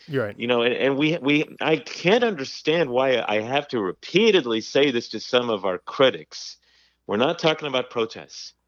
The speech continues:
Speaker 1: Yeah.
Speaker 2: We're talking about the rioters, or we're talking about the people that are, that have bullhorns and they're getting in people's faces at
Speaker 1: Mm-hmm.
Speaker 2: restaurants,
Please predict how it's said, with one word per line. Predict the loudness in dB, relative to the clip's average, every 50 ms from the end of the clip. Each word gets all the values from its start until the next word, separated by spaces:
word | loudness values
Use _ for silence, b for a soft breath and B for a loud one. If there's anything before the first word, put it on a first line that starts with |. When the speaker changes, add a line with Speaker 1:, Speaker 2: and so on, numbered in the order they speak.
| _ -20 -20 -16 -10
Speaker 1:
Yeah. | -8 -6 -6 -8 -10 _ _ _ _ _ _ _ _ _ _ _ -2 4
Speaker 2:
We're | 6 6 6 4
talking | 2 2 0 0 2 0 -2 -2
about | 0 0 -2 -2 -2 -4
the | -4
rioters, | 0 0 2 2 2 2 0 -2 -10 -14 -14 -16 -16 -14 -6
or | 0 4 4 6 6 6 4 2
we're | 2 0 0 -2 -2
talking | -2 -4 -4 -2 -4 -4
about | -2 -2 -2 0
the | -2 -4
people | -2 -2 -6 -4 0 0 0
that | 2 2 2
are, | 2 2 0 0 0
that | 0 0 0
have | 2 2 0 0 0 -8 -8 0 4
bullhorns | 4 4 4 4 4 2 2 2 0 -2 -4 -8 -12 -14 -12 _ 0
and | 2 2 2
they're | 2 2
getting | 4 4 4 4 2
in | 0 -4
people's | -4 -6 -6 -4 0 -2 -2 -2 -4
faces | -14 -6 2 4 4 4 4 0 -4 -10 -2 0
at | 0 0
Speaker 1:
Mm-hmm. | 2 2
Speaker 2:
restaurants, | 4 4 4 2 0 -2 -2 0 0 -2 -4 -8 -12 B